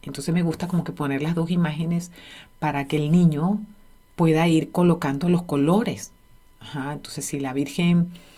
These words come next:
en este caso, está vestida con un hábito marrón oscuro, marrón café, bien fuerte,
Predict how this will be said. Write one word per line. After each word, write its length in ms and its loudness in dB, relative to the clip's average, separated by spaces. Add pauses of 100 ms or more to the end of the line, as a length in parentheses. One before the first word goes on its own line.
(420)
en 100 -4
este 220 -2
caso, 280 -4
está 180 -6
vestida 340 -4
con 120 -6
un 100 -4
hábito 480 -2
marrón 920 0
oscuro, 680 0
marrón 460 -6
café, 460 0
bien 240 -4
fuerte, 540 -4